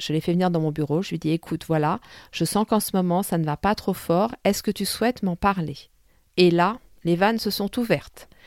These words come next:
Ça n'a pas duré des heures, hein. Ça a duré peut-être en tout et pour tout cinq minutes, ce qui est très court finalement. Mais cinq minutes pendant lesquelles il m'a livré tout ce qu'il avait sur le cœur. Je l'ai écouté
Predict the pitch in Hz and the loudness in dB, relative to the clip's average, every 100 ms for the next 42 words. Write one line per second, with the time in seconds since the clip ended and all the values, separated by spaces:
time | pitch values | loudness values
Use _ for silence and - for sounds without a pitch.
0 | - - - - 277 247 247 - 349 220 | -20 -20 -20 -4 2 4 4 4 2 2
1 | 214 233 202 180 156 135 151 175 - 170 | 2 4 2 0 -2 -2 -6 -8 -6 -4
2 | 156 156 170 175 202 - 165 202 202 170 | -2 -4 -2 0 0 0 0 0 0 -2
3 | 170 - 180 - - - - - 185 170 | -4 -2 -2 -4 -10 -8 -6 0 0 2
4 | 247 392 - - 160 - - 302 - 285 | 2 2 -2 -6 -6 -4 -4 -2 0 0
5 | - - 160 151 160 160 - - - - | 0 -6 -4 -6 -8 -12 -20 -20 -20 -6
6 | 185 220 - 311 311 214 233 - 220 196 | 2 4 4 4 4 4 2 0 0 2
7 | 190 190 - 180 247 - - 202 196 196 | 0 0 2 2 2 -4 -4 0 2 2
8 | 214 196 185 214 262 - - 415 403 - | 0 0 -2 0 -2 -4 0 4 4 2
9 | 247 220 214 247 220 196 - - - - | 0 2 2 0 -2 -2 -2 -6 -6 -10
10 | _ _ _ - - - - 202 185 170 | _ _ _ -20 -20 -6 6 6 6 2
11 | 156 - 247 | -4 0 2